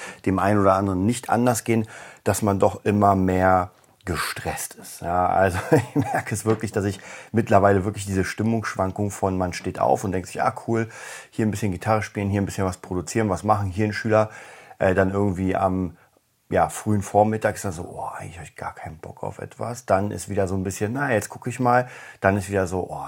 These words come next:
ich will, oh, ich muss noch raus, geht gar nicht. Ja, also ich musste gestern, hatte ich einen einzigen Schüler draußen und, ähm, den zu machen, macht Spaß. Also das ist gar keine Frage, ist mega cool. Ich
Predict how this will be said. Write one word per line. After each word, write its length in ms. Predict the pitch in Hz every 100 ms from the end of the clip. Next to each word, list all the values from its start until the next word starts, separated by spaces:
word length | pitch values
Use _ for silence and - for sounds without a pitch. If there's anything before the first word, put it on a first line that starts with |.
| -
ich 180 | - 95
will, 100 | -
oh, 160 | - -
ich 120 | -
muss 180 | 87 -
noch 240 | 85 -
raus, 480 | - 107 127 101 -
geht 220 | - 92
gar 300 | - 110 110
nicht. 220 | 87 78 - _
Ja, 240 | 87 87
also 160 | 87 87
ich 60 | 85
musste 320 | 92 - 80
gestern, 420 | 95 - 101 95 - - -
hatte 120 | 80
ich 120 | -
einen 180 | 98 101
einzigen 300 | 98 - 92
Schüler 280 | - 98 87
draußen 420 | - 95 107 113
und, 180 | 95 - - - - - -
ähm, 320 | 92 95 87 - -
den 260 | 104 117
zu 160 | - 98
machen, 480 | 92 117 175 180 208 -
macht 300 | 92 104 -
Spaß. 560 | - - 87 80 - - _ _
Also 260 | - 92 95
das 140 | 92
ist 60 | 85
gar 160 | 98 101
keine 260 | 101 98
Frage, 380 | - 101 110 104
ist 160 | 92 101
mega 340 | 101 95 90 -
cool. 220 | 135 127
Ich 100 | 98